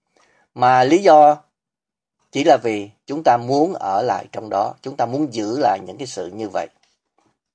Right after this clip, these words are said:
Hebrew đoạn bốn câu mười lăm là một lời an ủi chúng ta rất nhiều, bởi vì trong thực tế, có những khi chúng ta phải đối diện với sự cám dỗ, thử thách, mà ngay cả những người thân yêu nhất của chúng ta cũng không thể nào đồng cảm với chúng ta.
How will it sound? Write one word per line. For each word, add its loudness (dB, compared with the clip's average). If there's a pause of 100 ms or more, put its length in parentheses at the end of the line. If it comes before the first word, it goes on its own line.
(1500)
Hebrew 8
đoạn 2
bốn 4
câu 2
mười 0
lăm 2 (200)
là -2
một -2
lời 6
an 4
ủi 0
chúng -8
ta 2
rất -2
nhiều, -2 (240)
bởi -2
vì -2
trong 0
thực -14
tế, 2 (440)
có 2
những -6
khi -6
chúng -8
ta 4
phải 0
đối 2
diện -4
với -4
sự -8
cám 2
dỗ, 0
thử -8
thách, -2 (540)
mà 4
ngay 0
cả 4
những -4
người -2
thân -6
yêu 0
nhất 0
của -6
chúng -10
ta 4
cũng -12
không -8
thể -6
nào -2
đồng -2
cảm -6
với -2
chúng -10
ta. 0